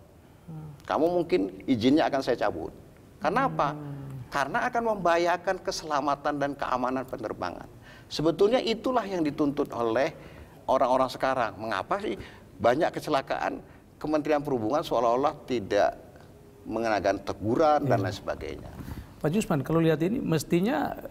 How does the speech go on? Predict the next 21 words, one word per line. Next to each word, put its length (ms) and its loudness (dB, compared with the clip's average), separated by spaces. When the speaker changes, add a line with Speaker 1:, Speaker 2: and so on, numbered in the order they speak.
Speaker 1:
pesawat 480 2
canggih 320 2
dan 160 2
mahal 240 2
seperti 480 -2
ini 120 0
nggak 240 2
cocok 320 2
untuk 520 0
L 160 2
C 160 -4
C, 160 -2
tapi 240 2
harusnya 240 2
full 240 -2
service 400 0
nih. 240 -4
Salah 400 4
mungkin 320 2
model 240 4
bisnisnya. 560 -2